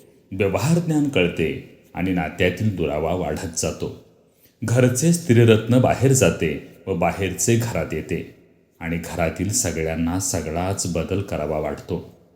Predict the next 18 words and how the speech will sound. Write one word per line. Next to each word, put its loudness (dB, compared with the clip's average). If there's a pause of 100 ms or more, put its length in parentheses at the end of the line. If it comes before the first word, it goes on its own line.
(760)
कारण 2 (200)
मर्यादा 8
सुरू 0
होतात 0 (420)
आणि 0
जोडलेली -2
नाती -2
रक्ताच्या -2
नात्याला -2
परख -4
करतात. -4 (880)
मग 0
सुरू 2
होते 2
प्रापंचिक 0
देवाणघेवाण, 0 (500)
रुसवा 0
फुगवा. 0